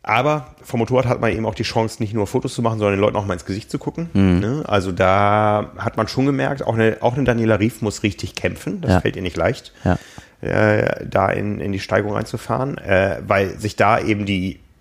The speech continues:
Speaker 1: Vorentscheidung in meinen Augen abgespielt hat
Speaker 2: Mhm.
Speaker 1: und die Hauptentscheidung in der Abfahrt. Ja?
Speaker 2: Genau.
Speaker 1: Und da hat einfach Daniela Rief dann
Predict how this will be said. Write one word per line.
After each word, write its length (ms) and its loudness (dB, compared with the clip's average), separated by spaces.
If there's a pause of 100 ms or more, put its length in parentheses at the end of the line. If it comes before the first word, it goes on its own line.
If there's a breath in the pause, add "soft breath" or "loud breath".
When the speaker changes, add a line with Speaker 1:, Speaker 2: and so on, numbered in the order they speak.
(220)
Speaker 1:
Vorentscheidung 720 0
in 80 -6
meinen 220 -2
Augen 160 -4
abgespielt 480 -4
hat 240 -2
Speaker 2:
Mhm. 400 2
Speaker 1:
und 160 -4
die 40 -4
Hauptentscheidung 560 0
in 80 -4
der 120 2
Abfahrt. 500 -6
Ja? 160 2
Speaker 2:
Genau. 280 4
Speaker 1:
Und 280 -6
da 140 0
hat 100 -4
einfach 260 -6
Daniela 340 0
Rief 200 -4
dann 320 -2